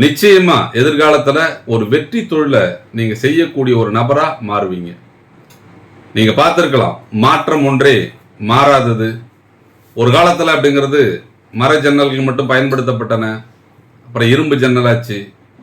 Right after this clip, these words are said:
அலுமினிய ஜன்னலா வச்சு, இன்னைக்கு யூ பி வி சி ஜன்னலா ஒரு பரிமாணம் எடுத்திருக்குது. அப்போ மாற்றங்களை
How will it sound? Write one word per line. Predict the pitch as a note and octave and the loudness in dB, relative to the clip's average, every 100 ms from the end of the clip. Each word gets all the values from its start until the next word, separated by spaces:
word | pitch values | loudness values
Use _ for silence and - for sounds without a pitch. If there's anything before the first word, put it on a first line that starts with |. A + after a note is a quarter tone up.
| A2 | -4
அலுமினிய | C3 D#3+ D#3+ C#3+ A#2+ | -2 0 0 0 0
ஜன்னலா | B2 A#2+ A#2 A2 | 0 2 2 0
வச்சு, | G2 G2 G2 F#2+ _ _ _ _ _ _ A2+ | -2 -10 -14 -16 _ _ _ _ _ _ 0
இன்னைக்கு | B2 A#2 A2+ F2 - - _ _ _ _ _ _ _ _ - | 0 0 -2 -6 -8 -20 _ _ _ _ _ _ _ _ 0
யூ | C#3 D#3 | 0 2
பி | C#3 | 2
வி | C3 A#2+ | 2 0
சி | G#2 F2 G2 | -4 -6 -2
ஜன்னலா | A#2+ B2 A#2+ G2 - - - A2+ | 2 4 2 0 -2 -12 -8 -4
ஒரு | G#2+ A2+ | 0 2
பரிமாணம் | B2 B2+ A#2+ G#2+ | 4 4 2 2
எடுத்திருக்குது. | G2 F2+ F2 F2 - - _ _ _ - _ - - - A#2+ | -2 -6 -8 -10 -14 -20 _ _ _ -20 _ -20 -20 -4 -2
அப்போ | A#2 A#2+ D3+ D3+ - - _ _ _ - _ _ G2+ | 2 4 4 0 -8 -20 _ _ _ -20 _ _ 0
மாற்றங்களை | D3+ F#3 F#3 E3 D#3 | 0 2 2 2 2